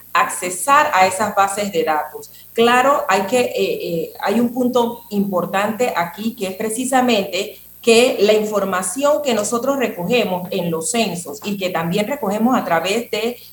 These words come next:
las encuestas, eh, eh, eh, sociodemográficas, las encuestas económicas que generan indicadores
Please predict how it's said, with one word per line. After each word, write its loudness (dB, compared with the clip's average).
las -2
encuestas, 2
eh, -2
eh, -2
eh, -2
sociodemográficas, -2
las -2
encuestas -2
económicas 0
que 0
generan 4
indicadores 0